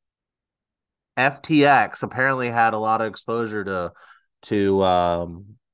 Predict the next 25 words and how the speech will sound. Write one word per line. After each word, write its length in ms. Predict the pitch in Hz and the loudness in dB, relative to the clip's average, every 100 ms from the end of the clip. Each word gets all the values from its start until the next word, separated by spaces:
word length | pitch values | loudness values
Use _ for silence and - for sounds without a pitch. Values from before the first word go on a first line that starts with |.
| _ _ _ _ _ _ _ _ - | _ _ _ _ _ _ _ _ -4
Three 220 | 131 123 | 2 4
Arrows 220 | 113 101 | 2 0
Capital, 480 | 113 120 - 92 85 | 0 0 0 -6 -8
but 340 | 98 98 92 73 - _ _ - | -8 -8 -8 -12 -20 _ _ -2
I'm 180 | 107 135 | -2 0
just 160 | 139 | -4
hearing 220 | 120 107 | -4 -4
about 220 | 104 101 101 | -2 -2 0
that 140 | 101 | -2
now. 320 | 104 123 120 - _ _ _ _ _ | 0 -4 -4 -10 _ _ _ _ _
And 140 | 104 | -6
that 160 | 113 127 | -2 0
happened 260 | 127 110 | -2 -2
this 140 | 104 - | -6 -6
summer. 320 | 120 131 95 | -6 -6 -8
So 720 | - 123 113 107 104 98 - _ _ _ - | -8 -4 -2 0 -2 -4 -8 _ _ _ -10
this 260 | 117 139 | -4 -4
contagion 680 | - 123 120 147 143 101 95 | -4 -6 -2 -2 -4 -8 -8
could 220 | 98 101 | -8 -8
take 200 | - 110 | -6 -6
months 540 | 104 147 - - - - _ - _ _ | -2 -4 -4 -10 -12 -12 _ -20 _ _
to 160 | - 117 | -4 0
actually 400 | 104 107 - 107 | 2 0 -2 -6
play 300 | 90 101 98 | -6 -4 -2
out. 300 | 92 80 - | -2 -2 -8